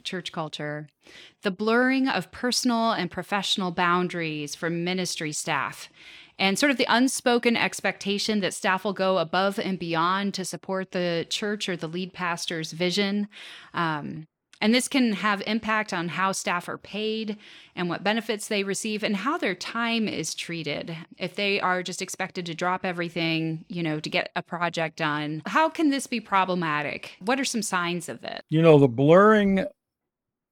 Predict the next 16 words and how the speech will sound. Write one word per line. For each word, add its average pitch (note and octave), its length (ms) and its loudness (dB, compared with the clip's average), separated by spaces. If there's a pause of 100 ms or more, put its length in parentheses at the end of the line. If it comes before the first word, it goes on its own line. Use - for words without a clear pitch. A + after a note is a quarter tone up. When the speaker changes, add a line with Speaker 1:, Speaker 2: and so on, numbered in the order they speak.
Speaker 2:
I've D3+ 140 2
heard G3 180 2
this C#3 240 0
recently, - 720 -8
the C#3 140 0
blurring C#3+ 680 4
of D3 280 2
the C#3 80 -2
personal C#3+ 520 2
and B2 40 -4
the - 80 -12
professional C3 680 -4 (1000)
is B2 160 -6
an C3+ 100 4
interesting C3 640 2 (140)
situation A2 800 -2